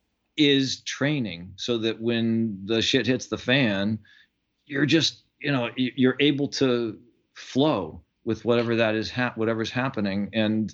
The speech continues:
in a way, you kinda become this, this lighthouse of calm, uh, while every, while other things are kinda, you know, blowing up around you. So it is the gift that, you know, for our modern life, um, a-,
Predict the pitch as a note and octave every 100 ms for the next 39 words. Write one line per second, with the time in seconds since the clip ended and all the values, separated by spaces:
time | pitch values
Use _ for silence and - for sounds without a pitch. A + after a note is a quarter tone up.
0 | - A#2+ B2 B2 F3 C3 C3+ - D3 B2
1 | A#2+ B2+ A#2+ G#2+ - - - - - _
2 | - G2+ G#2+ A2+ B2 C3 A#2+ A2+ G#2+ G2
3 | - - D3 F#2 D#2 F#2+ _ _ _ _
4 | - G#2+ G#2 G2+ A2 A2 G#2+ G#2+ F#2 -
5 | A#2 B2 A#2 A2 A2 A#2 A#2 A2+ G#2+ G2+
6 | G2 - A2 G2+ F#2+ G#2+ G2 F#2 A2 A2
7 | G#2+ G#2+ G2 A2+ C#3 F#2+ F2+ F2 - G#2+
8 | G2 - - G2+ C3+ C#3+ F3 D3 C#3+ F3+
9 | - - - _ _ _ - A#2+ A#2 -
10 | - A#2 G2+ C3 A#2+ B2 B2+ B2 G#2+ A#2+
11 | B2+ G#2 F2+ - - _ _ _ _ _
12 | _ _ _ _ _ _ _ _ - A2
13 | G#2+ G#2 G2+ A2+